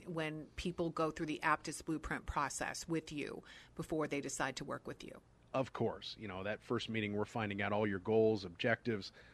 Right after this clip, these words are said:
Speaker 2: what would make you happier in retirement, what would make you feel more comfortable or secure, things that maybe even the crazy ideas, you know, "I'd like to open this new business," or, "I'd like to do whatever. This is my passion project in retirement." I wanna find out all those things.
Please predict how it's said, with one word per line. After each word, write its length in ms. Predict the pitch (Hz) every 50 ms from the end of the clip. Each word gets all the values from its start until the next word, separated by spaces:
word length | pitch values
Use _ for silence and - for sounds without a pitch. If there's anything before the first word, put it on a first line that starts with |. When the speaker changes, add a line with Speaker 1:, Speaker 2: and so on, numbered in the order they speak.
| - -
Speaker 2:
what 160 | - 117 120 117
would 140 | 120 107
make 240 | 107 110 113 - -
you 100 | 117 110 95
happier 720 | - - 110 104 107 - - 123 117 110 113 120 127 - -
in 180 | 104 107 104
retirement, 540 | 104 101 101 - 117 107 110 107 107 110 107 - - - - - -
what 140 | 107 113 107
would 100 | 107 101
make 220 | 107 110 - -
you 100 | 110 101
feel 460 | - - - 120 110 104 104 104 101 -
more 160 | 104 104 101 98
comfortable 600 | - - - - 131 123 - - 131 113 110 117
or 280 | 120 117 113 104 90
secure, 720 | - - - - - - - - 120 120 123 123 123 123 - - - - - -
things 260 | - 123 123 123 107
that 160 | 107 110 98 - - - - - - - -
maybe 400 | 101 101 110 104 110 107 101 92 -
even 200 | - 120 110 110
the 80 | 101 90
crazy 400 | - - 123 123 120 107 117 113
ideas, 480 | 107 107 104 110 113 113 113 113 107 101
you 80 | 101
know, 80 | 95 95
"I'd 140 | 95 95 101
like 160 | 107 110 -
to 80 | 113
open 200 | 107 104 - 110
this 160 | 101 98 - -
new 120 | 117 101
business," 360 | 85 110 110 101 107 101 -
or, 60 | 110
"I'd 100 | 90 90
like 160 | 95 104 110 -
to 60 | -
do 140 | - 113 107
whatever. 480 | 101 92 92 98 107 110 110 110 107 - - - - - - -
This 160 | - 107 101 107
is 120 | 104 95
my 120 | 98 90
passion 400 | 90 - 117 110 113 - - 107
project 400 | 101 - 110 107 107 101 104 -
in 60 | - 107
retirement." 380 | 98 90 - 107 107 101 101
I 40 | 131
wanna 120 | 165 170
find 200 | 147 - 135 123
out 80 | 113 101
all 160 | 101 104 107
those 220 | 101 98 82 - -
things. 340 | - 85 78 78 - -